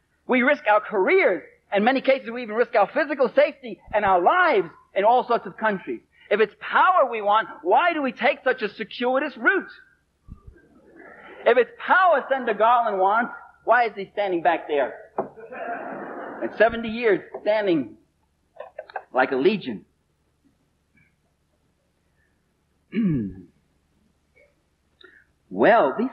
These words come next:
communists do do all these reform things, yes. And liberal columnist Richard Cohen in the Washington Post says, uh, and I think I've heard it about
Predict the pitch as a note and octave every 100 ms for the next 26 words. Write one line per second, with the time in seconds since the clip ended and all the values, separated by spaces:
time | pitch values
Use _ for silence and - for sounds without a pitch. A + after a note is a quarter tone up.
0 | - B3 C#4+ A3+ - C4+ G3+ C#3+ G#2 G2+
1 | G2+ G#2 - A2+ G2+ F#2+ A2+ G2 G2+ A2
2 | D#3 - - - - _ - C3+ C3+ A#2+
3 | D#3 C#3+ - B2+ A#2 A2+ - A#2 - G#2
4 | - C#3+ F3 G#2 G2+ A2+ - A2 F#2+ -
5 | C3+ - - A2 D3+ - G2 F#2 G2 F#2
6 | - G#2+ F2+ A2+ G#2+ G2 F2+ F#2